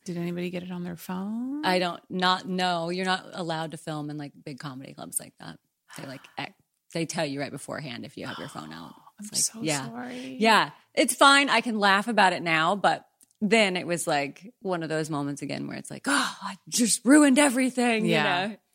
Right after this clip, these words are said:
Speaker 1: But you could do that set again.
Speaker 2: Oh, hundred and ten percent. Yeah. And I, I will do it again.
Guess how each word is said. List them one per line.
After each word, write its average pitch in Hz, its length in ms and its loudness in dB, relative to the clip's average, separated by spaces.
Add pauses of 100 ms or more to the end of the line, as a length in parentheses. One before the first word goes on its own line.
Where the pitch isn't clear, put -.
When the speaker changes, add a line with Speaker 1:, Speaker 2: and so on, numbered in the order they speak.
(220)
Speaker 1:
But 294 80 6
you 311 140 8
could 359 140 2
do 202 260 4
that 160 220 2
set 151 220 -2
again. 151 560 -6
Speaker 2:
Oh, 294 300 8
hundred 254 320 2
and 214 80 -2
ten 208 200 -2
percent. 175 400 -4 (140)
Yeah. 156 320 -2 (380)
And 226 200 0
I, 196 200 2 (140)
I 175 280 0 (160)
will 156 520 -2 (100)
do - 120 -12
it - 100 -14
again. - 360 -14